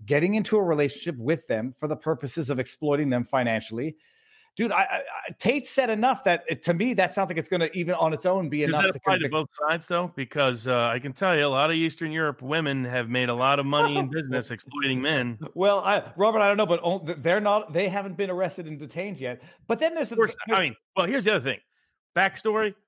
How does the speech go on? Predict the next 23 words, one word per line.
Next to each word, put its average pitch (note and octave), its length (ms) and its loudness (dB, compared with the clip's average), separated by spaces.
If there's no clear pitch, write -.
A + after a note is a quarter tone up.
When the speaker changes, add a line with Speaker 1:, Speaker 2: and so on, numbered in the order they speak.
Speaker 2:
only A3 180 4
reason, F3+ 400 0
uh, D#3 40 0
Andrew D#3 360 2
Tate C#3 280 0
is A#2+ 80 -8
being C3 180 -2
prosecuted G#2+ 720 -4
is C3+ 160 0
because C3+ 440 2
of A#2+ 280 0
his C3+ 160 -4
speech C#3+ 300 -2
that B2+ 100 0
has A2 160 -2
nothing C3+ 380 0
to A#2+ 100 -6
do A2 480 0
with A2+ 220 -4
men A#2+ 160 0
and A2+ 120 0
women G#2+ 220 -4
relationships, - 760 -10